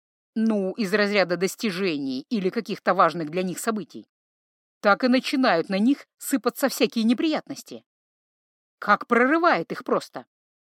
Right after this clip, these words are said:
В летописях есть тому подтверждение. То камень на голову или совсем рядом упадет, то собака, до этого верная и послушная, взбесится.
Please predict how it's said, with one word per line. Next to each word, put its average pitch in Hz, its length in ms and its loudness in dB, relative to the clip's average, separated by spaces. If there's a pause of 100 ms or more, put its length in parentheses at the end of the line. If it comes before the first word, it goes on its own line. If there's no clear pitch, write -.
(380)
В 165 140 -8
летописях 180 720 -2 (160)
есть 214 320 -2
тому 180 220 -4
подтверждение. 170 840 -4 (680)
То 320 160 2
камень 190 480 0
на 175 120 -2
голову 156 520 -2 (160)
или 190 300 2
совсем 226 340 0
рядом 156 320 2
упадет, 175 420 -2 (600)
то 370 100 -2
собака, 185 640 2 (100)
до 202 140 0
этого 196 320 2
верная 180 380 -2
и 214 140 -4
послушная, 190 540 -4
взбесится. 165 720 -8